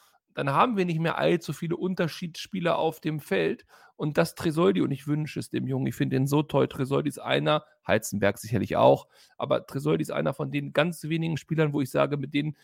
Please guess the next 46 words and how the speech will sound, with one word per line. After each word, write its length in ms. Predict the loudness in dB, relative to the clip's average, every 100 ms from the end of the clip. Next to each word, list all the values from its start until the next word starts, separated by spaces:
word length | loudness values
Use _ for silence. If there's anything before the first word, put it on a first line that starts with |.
| _
identifiziere 760 | -4 -2 -2 -6 -12 -6 -2 -2
ich 160 | -4
mich, 180 | -6 -6
da 200 | -4 -4
mache 220 | -4 -6
ich, 260 | -6 -8 -10
habe 120 | -8
ich 60 | -8
Spaß 360 | 0 4 4 2
zuzugucken, 600 | -4 -4 -2 0 -2 -4
da 180 | -4 -4
wünsche 240 | -6 -8
ich 40 |
dem 200 | -6 -2
auch, 80 | -2
dass 160 | -4 -6
der 140 | -4
vielleicht 200 | -2 -4
ein 80 | -6
Tor 180 | 0 0
mehr 240 | 2 0
schießt 380 | -2 -4 -6 -6
und 160 | -10 -6
so. 140 | -4
Das 160 | -4 -8
ist 120 | -6
mal 120 | -2
wieder 140 | 0
so 80 | 0
eine 180 | 0 -2 -4 -20 -8
Identifikationsfigur 1200 | 6 8 8 0 0 0 4 4 4 2 0 4
auf 140 | 2 2
jeden 180 | -4 -4
Fall. 260 | -6 -6 -8 _ _ _ -20 _ _ _
Aber, 480 | 4 8 8 8 4
äh, 160 | -2 0
der 220 | -2 -2
wird 140 | -2
auch 100 | 0
nicht 160 | 0 0
jedes 160 | -2
Spiel 180 | -2 -10
zwei 200 | -4 -4
Tore 320 | -2 -4 -4
machen. 320 | -2 -2 -4 -8 -20 _ _ _
Also, 360 | 6 10 10